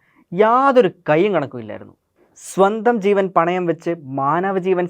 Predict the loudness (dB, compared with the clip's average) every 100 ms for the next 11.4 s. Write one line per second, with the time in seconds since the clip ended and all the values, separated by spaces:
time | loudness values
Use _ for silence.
0 | -2 -2 -2 -6 -2 2 2 2 0 -2
1 | -4 -4 -6 -2 0 4 6 4 2 0
2 | -2 -4 -6 -12 _ _ _ -4 0 2
3 | 2 4 4 4 0 -4 0 2 0 -4
4 | -12 -14 _ _ -4 -2 0 0 2 2
5 | 2 2 2 2 0 -2 -2 -2 2 4
6 | 4 2 0 0 2 2 0 -2 4 4
7 | 2 -4 -4 -2 -2 0 2 2 0 0
8 | -2 -2 -6 _ _ -8 -2 0 0 0
9 | -2 -4 -10 -18 _ 4 6 8 6 4
10 | 4 2 0 2 0 0 0 -2 -2 -2
11 | 0 -2 -2 0